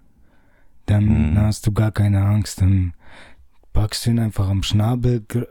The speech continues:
Speaker 1: hältst ihm seinen Schnabel zu und
Speaker 2: Mhm.
Speaker 1: ballerst ihm auf die Fresse mit deiner anderen, mit der freien Hand.
Speaker 2: Im Haken natürlich.
Speaker 1: Ja, klar.
Speaker 2: Ja, du mu-, da musst du noch auf seine Krallen aufpassen, seine Füße, die hüpfen ja ab und zu immer voll.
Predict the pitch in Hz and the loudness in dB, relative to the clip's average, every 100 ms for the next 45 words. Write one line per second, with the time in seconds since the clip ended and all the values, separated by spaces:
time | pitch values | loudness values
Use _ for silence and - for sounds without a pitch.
0 | - 95 107 - 110 98 104 104 101 95 | -4 0 0 0 -2 0 0 0 -2 -4
1 | - 107 110 113 123 - - 131 117 104 | -4 0 0 0 -2 -4 -2 0 0 2
2 | 80 80 80 82 82 - - 113 104 117 | 2 2 0 -2 -4 -12 -8 -2 0 0
3 | 113 - 107 110 98 104 90 110 113 110 | -2 -2 -2 0 0 -2 0 0 0 -2
4 | 107 101 120 123 117 104 98 101 104 104 | -2 -2 0 0 0 -2 -6 -4 -2 0
5 | 101 95 80 87 92 98 92 101 107 101 | 0 -2 -4 -4 -2 0 2 2 2 2
6 | 82 85 82 85 78 76 73 - - 73 | 2 2 2 -2 -4 -2 -4 -2 -4 -4
7 | 76 - - 104 104 - 110 104 87 - | -6 -8 -2 0 0 -2 0 0 -4 -14
8 | - - - 73 82 90 85 87 90 82 | -20 -20 -4 0 0 0 -2 0 0 0
9 | 90 92 - 92 87 85 92 87 - 95 | 2 0 0 -2 -2 -2 -2 -2 -2 -2
10 | 92 87 73 - 76 - 76 76 76 - | -2 -2 -4 -4 -6 -4 -2 -2 -4 -4
11 | 92 - 78 76 71 71 - - 82 - | -6 -4 -4 -2 -2 -6 -10 -8 -6 -6
12 | - 71 71 - 78 - 76 73 73 76 | -4 -2 -2 -4 -6 -4 -4 -2 -4 -4
13 | 73 73 | -2 -2